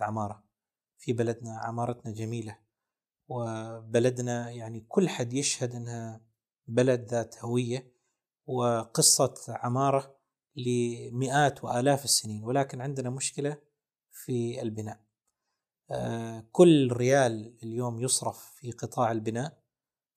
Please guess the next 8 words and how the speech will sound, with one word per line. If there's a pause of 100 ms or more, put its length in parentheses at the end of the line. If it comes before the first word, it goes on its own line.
(140)
ثمانمية
بيسة
أو
سبعمية
بيسة
منه
طالع
برا،